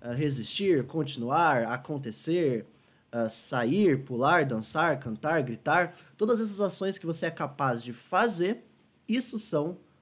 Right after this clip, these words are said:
verbos. É, na verdade, são ações,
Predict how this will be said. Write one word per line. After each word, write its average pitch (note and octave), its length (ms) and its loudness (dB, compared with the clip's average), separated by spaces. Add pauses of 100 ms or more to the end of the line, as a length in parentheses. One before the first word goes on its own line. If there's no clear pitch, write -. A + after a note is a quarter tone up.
(360)
verbos. A2+ 600 0 (360)
É, B2+ 120 -2 (100)
na D3+ 80 2
verdade, D#3 240 2
são B2 280 -2
ações, A3+ 760 0